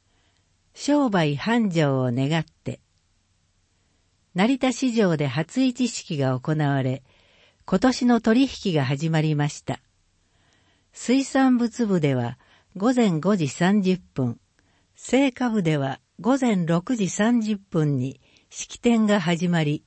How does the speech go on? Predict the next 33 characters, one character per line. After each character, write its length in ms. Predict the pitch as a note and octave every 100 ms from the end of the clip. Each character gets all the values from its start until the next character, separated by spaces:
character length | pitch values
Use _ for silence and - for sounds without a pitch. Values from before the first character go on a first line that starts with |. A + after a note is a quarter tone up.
| _ _ _ _
市 240 | - G3+
場 240 | B3 C4 B3
関 300 | B3+ B3+ A#3
係 240 | A#3 F#3+
者 240 | F#3+ C#3+
が 240 | B2+ B2+ - _
一 280 | F3+ F3+ C4+
年 260 | B3+ G3
の 140 | D#3 C#3+
商 320 | - C4+ A#3+
売 280 | F3 C#3+ C3+
繁 320 | - A3 G3
盛 140 | D#3 C#3 C3
を 100 | B2+
手 160 | -
締 220 | D3 F#3+ G3+
め 120 | F#3
で 220 | E3+ E3 _ -
祈 160 | A3+
念。 280 | G3 B2+ A2+ - _ _ _ _ _ _ _ _ _ _
式 340 | - - - -
典 300 | C4+ C4 B3+
後 100 | B3
に 140 | A#3
行 120 | A3+ A3
わ 420 | A#3+ A3+ A3 G#3+
れ 100 | G#3
た 140 | G3
初 340 | F#3+ F3+ - -
競 140 | A#3
り 120 | A3
で 120 | G3
は、 220 | D#3+ B2